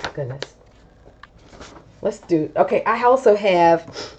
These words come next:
the matte in the amethyst, which is another one of my favorite ones. So let's put that down. So let's put, okay, let's maybe put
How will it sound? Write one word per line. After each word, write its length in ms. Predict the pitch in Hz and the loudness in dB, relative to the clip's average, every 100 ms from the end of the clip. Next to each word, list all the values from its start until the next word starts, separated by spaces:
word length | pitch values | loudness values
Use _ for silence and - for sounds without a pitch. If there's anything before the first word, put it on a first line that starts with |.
| - | -10
the 120 | - 185 | 2 4
matte 420 | 196 185 185 - | 6 6 6 4
in 340 | 180 180 175 165 | 4 6 6 2
the 160 | - | 4
amethyst, 500 | 190 196 170 165 156 | 6 6 4 -2 -4
which 120 | 143 | -4
is 80 | 147 | -4
another 380 | 151 180 190 175 | -2 4 6 6
one 140 | 160 | 2
of 60 | 151 | -2
my 120 | 156 | -6
favorite 380 | 156 165 160 - | -2 0 0 -2
ones. 200 | 160 156 | -4 -4
So 80 | 170 | 0
let's 220 | 214 220 | 2 2
put 260 | - 214 - | 2 0 2
that 200 | 190 185 | 2 2
down. 200 | 180 175 | 0 0
So 100 | 190 | 2
let's 300 | 254 294 - | 4 4 2
put, 460 | - 233 226 - - - - - - - - - - - - _ - - - - 220 | 2 6 6 4 -12 -20 -20 -20 -20 -20 -20 -20 -20 -20 -20 _ -20 -20 -20 -4 -2
okay, 300 | 240 254 226 | 0 4 4
let's 800 | 240 320 339 349 - - - - | 6 6 4 2 -20 -20 -20 -6
maybe 380 | 240 254 247 226 | -2 0 -2 -10
put 720 | - 233 220 214 - - | -4 4 6 6 2 -20